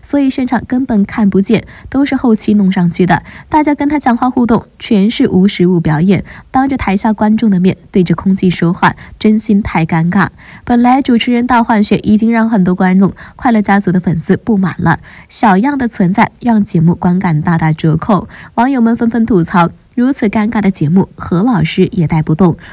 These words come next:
除了跟空气讲话，节目中的游戏环节也很老套，并没有什么亮点。其实你好星期六就开播当天有一些热度和话题，后面就没多大流量了，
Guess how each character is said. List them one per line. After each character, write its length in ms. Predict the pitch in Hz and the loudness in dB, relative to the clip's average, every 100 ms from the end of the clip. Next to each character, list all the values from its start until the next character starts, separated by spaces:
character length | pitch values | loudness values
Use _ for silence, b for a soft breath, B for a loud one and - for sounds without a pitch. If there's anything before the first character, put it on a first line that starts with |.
| B - | B -4
除 120 | 277 | 0
了 120 | 277 | 0
跟 160 | 285 277 | 0 -2
空 200 | 277 285 | -2 -4
气 240 | - 262 | 0 0
讲 200 | 233 170 | 0 -2
话， 260 | - 226 - B B B - - | 0 -2 -2 B B B -20 -12
节 160 | - 277 | -2 0
目 120 | 302 | 2
中 120 | 277 | 2
的 100 | 262 | 2
游 160 | 233 240 | 2 2
戏 140 | 254 | 0
环 240 | 226 185 196 | 0 0 2
节 100 | 190 | 2
也 140 | 180 165 | 2 0
很 160 | 165 | 2
老 180 | 196 - | 0 -2
套， 240 | - - - _ _ - | -2 -2 -2 _ _ -4
并 120 | 285 | -2
没 200 | 208 170 | 2 2
有 160 | 175 | 0
什 160 | 190 165 | 0 0
么 80 | 151 | 0
亮 200 | 185 170 | 0 2
点。 240 | 180 - B B B | 2 0 B B B
其 180 | - 240 | -2 0
实 180 | 240 226 | 2 0
你 120 | 226 | 0
好 160 | 262 214 | 0 0
星 200 | 220 233 | 0 -2
期 120 | 226 | 0
六 160 | 214 - | 0 0
就 200 | 208 190 | -2 -2
开 240 | - 180 | -2 -2
播 160 | 175 170 | 0 0
当 180 | 175 | 0
天 220 | 196 180 185 B - | 0 0 -2 B 0
有 120 | 180 | 2
一 80 | 175 | 2
些 180 | - 190 | 2 0
热 220 | 208 175 | 0 0
度 100 | 175 | -2
和 160 | 170 | -2
话 240 | 165 208 160 | -2 0 -2
题， 280 | - 160 175 B | 0 0 0 B
后 180 | - 269 | -4 0
面 160 | 233 196 | 0 0
就 140 | 208 | 0
没 180 | 170 156 | 0 0
多 160 | 190 180 | 0 0
大 160 | 170 | -2
流 160 | 156 151 | -2 -2
量 240 | 175 160 | 0 0
了， 160 | 165 | 0